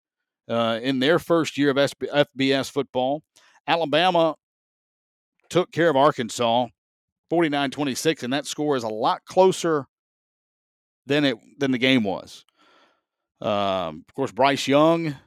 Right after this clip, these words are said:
separated his shoulder, sprained his shoulder. That's the word coming out of, of Tuscaloosa this week, sprained shoulder. We'll see how that develops,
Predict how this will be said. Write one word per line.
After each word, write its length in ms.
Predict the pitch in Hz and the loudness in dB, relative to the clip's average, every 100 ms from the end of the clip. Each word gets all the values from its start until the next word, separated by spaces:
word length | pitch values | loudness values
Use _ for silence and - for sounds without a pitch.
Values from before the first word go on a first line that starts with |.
| _ _ _ | _ _ _
separated 640 | - 180 180 160 165 170 | 2 2 4 4 4 2
his 120 | 160 | 0
shoulder, 420 | - 165 170 170 147 | 4 4 4 2 -2
sprained 520 | - - 170 175 165 | -6 0 0 2 0
his 100 | 151 | 0
shoulder. 560 | - 165 165 165 170 - _ _ _ _ _ - | 4 4 6 2 0 -8 _ _ _ _ _ -4
That's 220 | 143 147 | -4 -2
the 100 | 139 | -4
word 300 | 139 143 131 | 0 0 0
coming 200 | 139 131 | -4 -2
out 120 | 131 | -2
of, 80 | 123 | 0
of 280 | 117 135 107 | -2 -4 -2
Tuscaloosa 600 | 143 - 139 131 127 120 | -2 -2 -2 -2 -2 -2
this 220 | 143 - | -2 -2
week, 260 | 143 139 _ _ _ | -2 -2 _ _ _
sprained 680 | _ - - 135 147 165 147 | _ -18 -6 2 2 2 -2
shoulder. 480 | - 131 104 104 - _ _ _ _ _ _ _ - | 0 0 0 -6 -14 _ _ _ _ _ _ _ -8
We'll 120 | 120 | -6
see 240 | - 143 | -2 -2
how 320 | 110 127 113 95 | 0 0 0 -2
that 300 | 123 147 151 - | 0 0 0 -4
develops, 760 | 131 120 120 110 - - - | -2 0 0 -2 -6 -14 -14